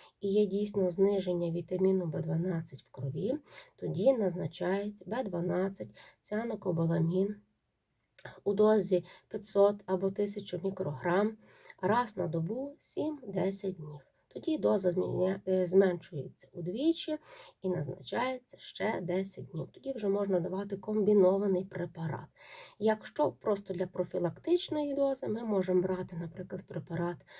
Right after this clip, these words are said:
вітацертин, назначаємо два мілілітри раз на добу десять-п'ятнадцять днів,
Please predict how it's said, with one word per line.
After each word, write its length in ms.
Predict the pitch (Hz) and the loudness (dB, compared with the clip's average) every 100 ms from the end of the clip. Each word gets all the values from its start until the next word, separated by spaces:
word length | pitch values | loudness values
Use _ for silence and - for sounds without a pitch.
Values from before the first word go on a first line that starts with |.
| - - | -20 -6
вітацертин, 800 | 196 185 - - - 262 285 285 - - - | -4 -2 -4 -6 -4 2 2 0 -8 -20 -6
назначаємо 840 | 202 185 196 185 202 196 180 175 151 | 0 0 0 -4 0 2 2 0 0
два 220 | 175 175 | 0 0
мілілітри 640 | 165 160 202 294 - 254 - - - | 0 2 2 2 -2 -12 -14 -20 -10
раз 440 | - 190 214 196 - | -2 2 2 2 -4
на 100 | 165 | -10
добу 600 | 147 147 165 196 294 311 302 185 | -8 -8 -4 -2 0 -2 -4 -4
десять-п'ятнадцять 1120 | 214 247 220 - - - 185 208 208 190 - | -4 -4 -10 -12 -8 -2 2 2 0 -4 -4
днів, 260 | 165 156 | -4 -4